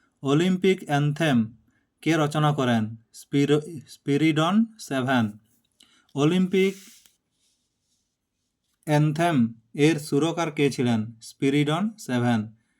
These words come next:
অলিম্পিক অ্যানথেম এর গীতিকার কে ছিলেন? জর্জি স্টিলিয়াস। অলিম্পিক অ্যানথেম এর ভাষা কি? গ্রিক।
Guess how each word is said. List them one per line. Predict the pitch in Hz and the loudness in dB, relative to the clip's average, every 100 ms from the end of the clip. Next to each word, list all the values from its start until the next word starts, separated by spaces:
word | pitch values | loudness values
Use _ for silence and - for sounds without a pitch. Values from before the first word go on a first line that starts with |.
| _ _ _ _ _ _ _ _ _ _ - | _ _ _ _ _ _ _ _ _ _ -2
অলিম্পিক | 143 170 185 196 196 | 2 2 2 0 0
অ্যানথেম | 151 151 151 170 180 | 0 0 0 -2 -2
এর | 156 156 | -2 -2
গীতিকার | 139 135 170 170 | -2 0 0 -2
কে | 151 147 | 0 0
ছিলেন? | 147 131 127 | 0 0 2
জর্জি | 120 135 127 139 160 | 2 2 2 0 0
স্টিলিয়াস। | 151 - 131 131 120 110 110 - _ _ _ _ _ | 0 -4 0 2 0 -2 -10 -18 _ _ _ _ _
অলিম্পিক | 135 151 175 175 180 | 0 2 2 2 2
অ্যানথেম | 160 147 147 165 165 | 2 0 -2 -4 -4
এর | 156 151 | -2 -2
ভাষা | 123 127 160 156 | 0 -2 0 0
কি? | 151 117 110 113 123 | 0 -2 -2 -10 -12
গ্রিক। | 107 123 117 - | -2 -2 -2 -6